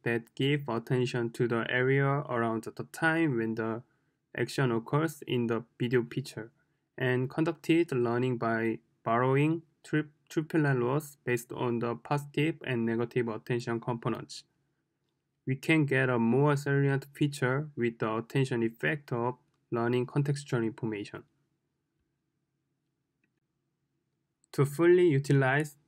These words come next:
the inherent semantic knowledge of the masked feature, we present group attention module that models the temporal relations of each time step and with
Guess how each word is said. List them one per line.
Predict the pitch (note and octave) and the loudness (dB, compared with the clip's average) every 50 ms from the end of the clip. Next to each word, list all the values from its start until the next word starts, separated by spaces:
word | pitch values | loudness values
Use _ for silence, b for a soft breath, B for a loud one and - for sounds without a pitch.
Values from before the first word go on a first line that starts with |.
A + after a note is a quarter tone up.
| _ | _
the | - B2 | -4 -2
inherent | A#2 A#2 A#2 B2 B2+ C3+ D#3+ E3 E3 D#3+ D#3 D3+ - | 0 0 0 0 0 2 2 4 4 2 0 -2 -4
semantic | - - - D#3 D3+ D#3 D3 C#3+ - | -10 -6 -2 0 2 2 2 2 2
knowledge | C#3+ B2+ B2 A#2+ A#2+ A#2+ B2+ C3+ D3 C#3+ C#3+ - - _ _ _ | 2 2 4 4 2 4 4 4 2 0 -2 -6 -14 _ _ _
of | - A#2 A#2 A2+ - | -4 -4 -4 -4 -2
the | - B2+ | -2 0
masked | A#2 A#2 A#2 B2 C#3+ - - - - C3 - | 2 2 2 0 -2 -4 -10 -8 -6 -6 -4
feature, | - C#3+ C#3 C#3+ - - C#3+ D#3 D#3+ D3 b b b b b b b _ | -2 -2 -2 -2 0 0 0 0 0 -2 b b b b b b b _
we | - A#2+ | -4 -4
present | A#2 A#2 - F3 E3+ D#3+ E3 E3+ D#3+ D#3+ D#3+ - - - | -4 0 2 2 2 4 2 0 0 0 0 -4 -8 -4
group | - C#3+ C3+ C#3+ C3+ | 2 4 4 6 4
attention | B2 A#2+ A#2 - C#3+ C3 B2+ C3+ B2 | 4 0 -2 0 0 0 0 0 0
module | A#2 A#2 A#2 A#2 A#2 A#2+ C#3 D3+ F3 F#3 - _ _ _ - | 0 2 2 2 2 2 0 0 0 -2 -6 _ _ _ -6
that | - A#2 A#2 | -4 0 2
models | A#2 A#2 A#2+ B2+ C3+ C3+ C3 C#3 D3+ D#3 - - - | 2 4 4 2 2 2 2 2 0 -2 -4 -6 -6
the | - A#2+ | -6 -6
temporal | A#2 - D#3+ D#3+ D#3 - D3 C3+ | 0 2 2 2 2 2 2 2
relations | B2+ A#2 A2+ A#2+ B2 B2 C#3 C3 C3+ D3 C#3+ - - | 4 4 4 2 2 2 0 0 -2 -2 -4 -4 -4
of | A#2+ A2 A2+ A2+ A2+ - _ _ _ _ | -2 -2 -2 -2 -4 -8 _ _ _ _
each | - B2 A#2 - - | -8 -8 -8 -8 -8
time | - - C#3+ C3+ C3+ | -4 -2 0 0 0
step | - - - D3+ D#3 E3 - _ _ | -2 -2 -2 -2 -2 -2 -4 _ _
and | - - A2+ A2+ A2+ - - | -8 -4 -4 -4 -4 -6 -8
with | - C#3+ B2+ A#2 | -8 -6 -6 -6